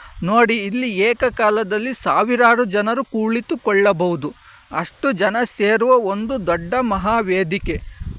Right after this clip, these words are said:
ನೋಡ್ರಿ, ಎಲ್ಲ ಚೇರ್ ಹಾಕಿದ್ದಾರೆ ಒಳಗಡೆಗೆ. ಪ್ರತಿಯೊಂದು ಸಭೆ ಸಮಾರಂಭನೂ ಸಹ ಮಾಡ್ಬೋದು. ಮದುವೆ ಮುಂಜಿ ಪ್ರತಿಯೊಂದು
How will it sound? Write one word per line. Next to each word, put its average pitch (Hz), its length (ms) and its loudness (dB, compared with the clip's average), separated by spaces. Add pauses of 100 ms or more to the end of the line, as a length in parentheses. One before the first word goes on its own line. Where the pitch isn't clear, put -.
(380)
ನೋಡ್ರಿ, 220 280 4
ಎಲ್ಲ 202 220 2
ಚೇರ್ 220 360 4
ಹಾಕಿದ್ದಾರೆ 180 420 2
ಒಳಗಡೆಗೆ. 170 580 0 (720)
ಪ್ರತಿಯೊಂದು 262 1160 0 (100)
ಸಭೆ 202 340 2
ಸಮಾರಂಭನೂ 233 840 2
ಸಹ 262 200 0
ಮಾಡ್ಬೋದು. 202 580 0
ಮದುವೆ 190 500 -2
ಮುಂಜಿ 196 580 -2
ಪ್ರತಿಯೊಂದು 233 1080 -4